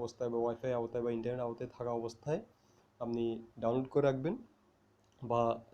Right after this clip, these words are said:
সেভ করে রাখবেন। পরবর্তীতে বাসায় এসে without internet বা without wi-fi,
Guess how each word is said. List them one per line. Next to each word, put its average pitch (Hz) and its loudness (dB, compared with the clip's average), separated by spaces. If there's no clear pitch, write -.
সেভ 123 6
করে 151 8
রাখবেন। 156 2
পরবর্তীতে 156 4
বাসায় 147 4
এসে 214 2
without 156 6
internet 180 0
বা 117 -8
without 147 2
wi-fi, 139 4